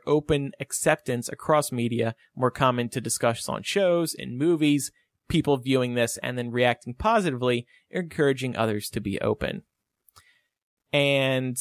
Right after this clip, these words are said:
just one more here. This is from Bobby. Um,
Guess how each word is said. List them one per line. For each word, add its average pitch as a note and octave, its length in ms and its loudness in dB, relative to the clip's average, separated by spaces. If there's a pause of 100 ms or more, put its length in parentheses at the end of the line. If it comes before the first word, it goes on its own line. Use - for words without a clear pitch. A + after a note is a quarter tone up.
(120)
just - 320 -2
one C3+ 280 0
more A#2 720 0
here. - 600 -4
This D3+ 200 2
is C#3 100 -4
from B2+ 220 0
Bobby. A#2 500 2 (300)
Um, A#2+ 460 0